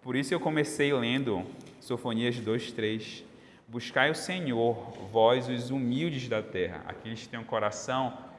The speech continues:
humilhado diante do Senhor. "Buscai a humildade, buscai a justiça, para que sejais poupados no dia da ira do Senhor." Então, olha só o que a gente tem aqui de temas,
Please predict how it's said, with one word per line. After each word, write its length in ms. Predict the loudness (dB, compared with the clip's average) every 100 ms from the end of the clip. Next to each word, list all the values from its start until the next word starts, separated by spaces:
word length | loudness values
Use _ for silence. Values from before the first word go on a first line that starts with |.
| -8
humilhado 640 | -4 -4 0 4 6 4
diante 360 | -2 -4 -4 -6
do 80 | -10
Senhor. 500 | -8 -6 -6 -8 -10 -16 -20 -20 -20 -20 -20 -20 -20 -20 -20 -10
"Buscai 380 | -8 2 4
a 40 | 6
humildade, 840 | 4 0 6 8 10 10 8 4
buscai 420 | -4 -2 4 4
a 40 | 4
justiça, 840 | -2 -6 -10 -6 -4 -4 -8 -10 -12 -20 -20 -20 -20 -20 _ _ _ _
para 180 | -2 -2
que 140 | -4
sejais 420 | -8 -4 -2 -4
poupados 840 | -4 -4 -4 0 2 4 2 -4 -6
no 120 | -6
dia 240 | -4 -4
da 160 | -4 -4
ira 140 | -4
do 80 | -6
Senhor." 380 | -10 -12 -12 -14 -18 -20 -20 -20 _ _ _ _ _ _ _ _ -20 -20 -20
Então, 140 | -2 0
olha 120 | 0
só 600 | 4 8 8 6 0 -8 -10
o 40 |
que 120 | -4
a 40 | -4
gente 240 | -4 -2
tem 120 | 0
aqui 520 | 0 0 -2 -2 -4 -8
de 200 | -6 -6
temas, 680 | -2 -2 -2 -6 -10 -14